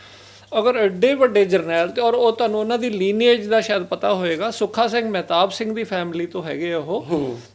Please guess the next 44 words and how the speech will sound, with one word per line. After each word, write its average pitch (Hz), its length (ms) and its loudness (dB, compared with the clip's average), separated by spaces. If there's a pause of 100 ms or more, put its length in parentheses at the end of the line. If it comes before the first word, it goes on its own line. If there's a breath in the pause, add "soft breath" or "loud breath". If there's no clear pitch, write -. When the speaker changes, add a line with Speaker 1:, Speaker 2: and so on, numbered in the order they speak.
(140)
Speaker 1:
ਤੇ 160 1120 0
ਜੇ 165 120 0
ਮੈਨੂੰ 170 240 -4
ਗਲਤੀ - 280 0
ਨਹੀਂ 208 140 0
ਲੱਗਦੀ, 156 360 -2
ਦਸਵੀਂ 185 400 -4
ਬਾਰ੍ਹਵੀਂ 175 380 0
ਪੀੜ੍ਹੀ 185 280 -8
ਚੋਂ 180 180 -10
ਨੇ 127 160 -10
ਇਹ। 131 320 -16
Speaker 2:
ਹੂੰ। 135 340 -8 (720)
Speaker 1:
ਤੇ 170 160 -8 (200)
ਉਹ 277 540 2 (360 loud breath)
ਐਡੇ 214 240 4
ਵੱਡੇ 247 280 6
ਜਰਨੈਲ, 170 720 2
ਜਿਹਨੇ 196 340 -2
ਐਡਾ 196 340 4
ਵੱਡਾ 202 280 2
ਹਿੰਦੁਸਤਾਨ 180 540 -4
ਵਾਸਤੇ 190 280 -2
ਕੰਮ 165 300 -6
ਕੀਤਾ, 170 280 -4
ਉਹਨਾਂ 220 200 0
ਤੇ 233 160 0
ਹਜ਼ਾਰ 165 440 2
ਰੁਪਏ 196 240 -2
ਦਾ 208 120 0
ਝੂਠਾ 196 340 -6
ਕਰਪਸ਼ਨ 190 480 -6
ਦਾ 214 120 0
ਚਾਰਜ 160 400 0
ਲਾ 160 180 -4
ਕੇ, 214 160 -4
ਜਿਹ 220 240 -4
ਚੋਂ 254 420 4
ਮੁਕਤ 214 280 0
ਵੀ 277 160 2
ਹੋ 226 120 6
ਗਏ 165 120 0
ਬਾਅਦ 143 260 -4
ਚ। - 120 -20